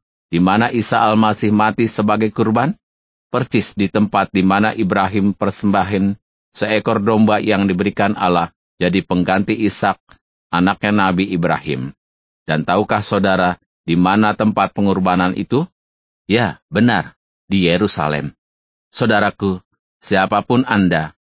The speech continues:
dimanapun Anda, saat ini Allah undang saudara ninggalin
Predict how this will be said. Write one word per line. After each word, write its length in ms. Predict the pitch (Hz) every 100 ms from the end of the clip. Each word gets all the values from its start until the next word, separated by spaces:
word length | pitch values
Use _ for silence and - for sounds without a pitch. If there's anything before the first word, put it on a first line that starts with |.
| _
dimanapun 600 | 90 92 92 110 117 120
Anda, 420 | 117 92 82 76 - _ _ -
saat 380 | - 90 95
ini 240 | 131 117 123
Allah 320 | 107 110 117 -
undang 340 | 120 117 117
saudara 480 | 123 110 107 104 104
ninggalin 640 | 107 104 101 101 101 101